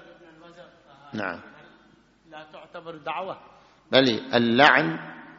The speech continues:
Speaker 1: هو من النبي صلى الله عليه وآله،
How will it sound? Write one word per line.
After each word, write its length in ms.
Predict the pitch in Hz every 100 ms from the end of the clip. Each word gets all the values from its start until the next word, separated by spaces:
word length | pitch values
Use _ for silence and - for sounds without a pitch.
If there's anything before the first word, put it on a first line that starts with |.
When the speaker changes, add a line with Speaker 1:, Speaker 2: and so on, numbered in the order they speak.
| - - _ _ _ _ _
Speaker 1:
هو 460 | 113 117 120 131 - - - - - -
من 160 | 113
النبي 440 | 113 110 113 131 113
صلى 280 | - 110
الله 340 | 107 120 107 104
عليه 380 | 98 120 110 107
وآله، 540 | 107 101 104 117 143